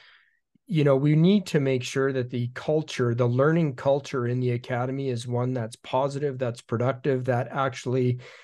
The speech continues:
you know, and I hate to use buzzwords, but it's one that the psychologists use, so I'll use it. It's psychological safety,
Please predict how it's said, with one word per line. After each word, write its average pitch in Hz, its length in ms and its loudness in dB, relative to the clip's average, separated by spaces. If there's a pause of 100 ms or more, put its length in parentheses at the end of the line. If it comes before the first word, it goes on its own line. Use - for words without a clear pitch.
(180)
you 151 80 0
know, 139 100 4
and 131 80 4
I 131 80 4
hate 175 260 0
to - 60 -10
use 131 180 -4
buzzwords, 117 640 -2
but 131 140 0
it's 127 240 -6
one 131 200 0
that 120 140 -2
the 123 80 -8
psychologists 120 720 -2
use, 113 220 -4
so 127 180 -2
I'll 127 120 2
use 110 280 0
it. 123 120 -2
It's 131 100 -12
psychological 131 760 -2
safety, 123 720 -2